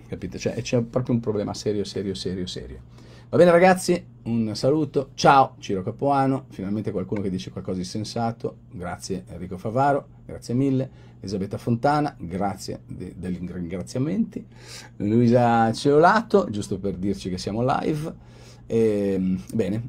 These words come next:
bene, bene, bene, eh, avete, avete, gra-, <laughs> bello, vai, vai amici, vai, anzi così, facciamo così, e la Fiat fa pubblicità al cinquecento per il metaverso,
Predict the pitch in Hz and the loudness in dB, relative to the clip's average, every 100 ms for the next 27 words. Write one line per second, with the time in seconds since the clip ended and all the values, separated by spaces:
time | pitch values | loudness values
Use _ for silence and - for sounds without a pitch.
0 | - 110 101 90 90 - - - - - | -8 -6 -4 -4 -6 -8 -14 -18 -20 -14
1 | 90 90 95 95 107 98 90 85 76 - | -14 -8 -6 -4 -4 -2 -4 -6 -10 -12
2 | 85 85 - 92 85 95 98 - 98 - | -12 -12 -10 -10 -10 -10 -10 -6 -8 -6
3 | - - 80 71 - - - - - - | -12 -10 -12 -12 -14 -16 -20 -20 -18 -16
4 | 69 - - - - - - - - - | -16 -18 -18 -16 -16 -12 -12 -12 -20 -20
5 | - - 87 92 - - 92 92 - 101 | -16 -10 -8 -8 -8 -12 -10 -10 -10 -10
6 | 95 95 87 - 123 120 123 156 135 - | -8 -8 -10 -2 0 0 0 0 0 0
7 | 110 101 113 98 120 117 - 110 113 135 | -4 -2 -2 -2 0 -2 -2 -2 0 0
8 | 120 107 104 104 117 143 131 | -2 -2 -2 -2 2 2 0